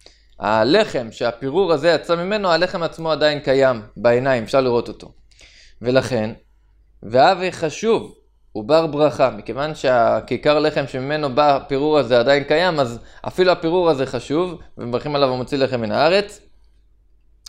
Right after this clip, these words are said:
ילקח, פירורים נמי, רש"י מסכם,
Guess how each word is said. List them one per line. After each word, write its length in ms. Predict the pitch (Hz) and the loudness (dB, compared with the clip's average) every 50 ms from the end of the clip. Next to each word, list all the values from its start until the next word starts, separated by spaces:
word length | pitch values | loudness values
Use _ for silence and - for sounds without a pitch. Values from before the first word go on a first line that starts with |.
| - _ _ - - - - - | -20 _ _ -20 -20 -12 -8 -6
ילקח, 500 | 131 127 - - 170 139 113 - - - _ _ _ _ _ _ _ - - | -6 -2 2 2 2 2 2 0 -6 -18 _ _ _ _ _ _ _ -10 -4
פירורים 420 | 143 143 139 151 170 196 208 202 | -2 0 2 4 4 4 4 4
נמי, 360 | 202 208 202 180 143 117 104 - 90 | 4 4 2 2 0 -4 -6 -6 -8
רש"י 200 | 117 123 - 127 | -10 -10 -8 -10
מסכם, 400 | 123 113 - 117 - 147 131 | -10 -8 -8 -6 -4 -4 -6